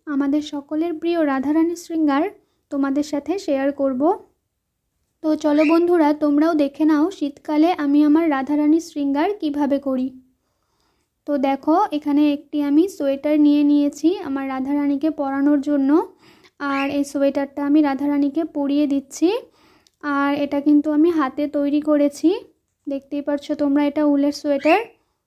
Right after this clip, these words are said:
মানে একটি ফ্রকের মতো বানিয়েছি আমি। আর এই ড্রেসটির সাথে আমি একটি কোমরবন্ধনী রাধারানীকে পরিয়ে দিচ্ছি। আর তোমরা তো দেখতেই পেলে বন্ধুরা, আমি একটি কাপড় রাধারানীকে প্রথমে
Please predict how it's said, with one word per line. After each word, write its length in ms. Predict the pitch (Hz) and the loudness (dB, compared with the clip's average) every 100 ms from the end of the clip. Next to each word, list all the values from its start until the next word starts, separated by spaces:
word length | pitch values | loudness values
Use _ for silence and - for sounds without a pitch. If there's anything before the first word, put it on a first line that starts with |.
| _ _ _ _ _ _ | _ _ _ _ _ _
মানে 220 | 294 277 294 | -4 2 4
একটি 220 | 294 - 320 | 4 2 -4
ফ্রকের 540 | 311 302 277 285 311 | -2 -2 0 0 0
মতো 240 | 302 294 294 | 2 0 0
বানিয়েছি 560 | 285 269 277 294 294 294 294 | 0 2 2 2 0 0 2
আমি। 240 | 277 330 466 - _ _ _ _ _ _ - | 4 4 2 -10 _ _ _ _ _ _ -4
আর 240 | 302 294 294 | 2 2 2
এই 140 | 311 320 | 4 2
ড্রেসটির 480 | 302 294 294 - 330 | 2 0 0 -2 -8
সাথে 420 | 320 285 277 302 370 | -6 -6 -4 -2 -2
আমি 240 | 339 277 285 | -2 0 2
একটি 220 | 285 - 349 | 0 -2 -4
কোমরবন্ধনী 840 | 302 277 285 294 302 294 302 349 | -2 0 2 4 4 4 4 4
রাধারানীকে 640 | 320 247 285 285 277 277 349 | 2 -2 -2 0 0 -2 -6
পরিয়ে 380 | 311 285 285 262 | -4 -2 -2 -2
দিচ্ছি। 400 | 254 254 - 254 254 254 - - - - | -4 -6 -8 -8 -8 -14 -20 -20 -20 -6
আর 240 | 277 277 277 | -2 -2 -2
তোমরা 380 | 294 285 302 302 | -4 0 2 2
তো 120 | 320 | 0
দেখতেই 540 | 277 285 285 - 302 311 | 0 -2 -2 -4 -2 0
পেলে 300 | 302 294 302 | 0 0 0
বন্ধুরা, 500 | 277 277 294 285 294 | 0 2 2 4 2
আমি 280 | 349 285 285 285 | 0 0 2 0
একটি 220 | 285 302 | -2 -4
কাপড় 540 | 302 285 269 - 302 349 | -2 -4 -4 -2 0 2
রাধারানীকে 640 | 285 254 277 285 277 277 311 | 0 -2 -2 0 0 0 -4
প্রথমে 540 | - 285 277 285 294 | -6 -10 -2 2 2